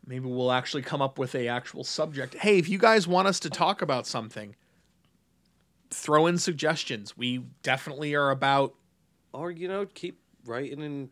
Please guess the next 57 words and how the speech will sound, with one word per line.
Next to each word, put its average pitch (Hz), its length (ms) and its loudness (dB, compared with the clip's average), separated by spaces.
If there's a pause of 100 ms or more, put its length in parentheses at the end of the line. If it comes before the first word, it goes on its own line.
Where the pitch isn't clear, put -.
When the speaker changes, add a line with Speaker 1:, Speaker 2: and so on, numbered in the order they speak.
Speaker 2:
questions, 143 560 -10
and 135 80 -8
if 135 60 -8
Speaker 1:
And 151 80 0
Speaker 2:
we 185 40 4
Speaker 1:
we'll - 80 6
just 170 60 6
Speaker 2:
don't 156 80 -2
Speaker 1:
keep - 160 8
Speaker 2:
get, 185 40 -8
Speaker 1:
doing 180 220 6
mailbag. 151 540 10
Speaker 2:
if, - 60 -2
Speaker 1:
Yeah. 208 260 10
Speaker 2:
if 175 60 4
we - 60 -2
don't 175 380 0
get 120 280 -6
to 190 100 -4
them, 104 420 -6
we, 131 280 -4
I 110 120 -4
believe 123 320 -6
we've 120 140 -8
just 123 260 -6
proven 143 360 -4
that 113 180 -8
we, 143 60 0
Speaker 1:
Yeah. 175 160 2
Speaker 2:
we 151 180 -2
keep 190 320 -6
them. 185 360 0
Speaker 1:
Oh, 302 140 10
yeah. 320 320 4
Speaker 2:
We'll 127 200 2
get - 80 -2 (140)
to 240 40 0
'em 240 60 2
Speaker 1:
Absolutely. 208 200 2
Speaker 2:
eventually. 180 640 -2
Speaker 1:
Absolutely. 202 720 -8
So - 140 -14
we're 165 80 -6
Speaker 2:
Maybe 139 140 0
Speaker 1:
glad 147 100 2
to. 143 40 -4
Speaker 2:
someday 143 320 -2
I'm 139 200 0
not 143 160 -4
here, 151 240 -6
you 131 200 -6
and 113 120 -10
Joe 113 160 -6
will 139 160 -2
do 156 240 -6
'em. 170 140 -16 (400)
Speaker 1:
Yep. 202 220 -8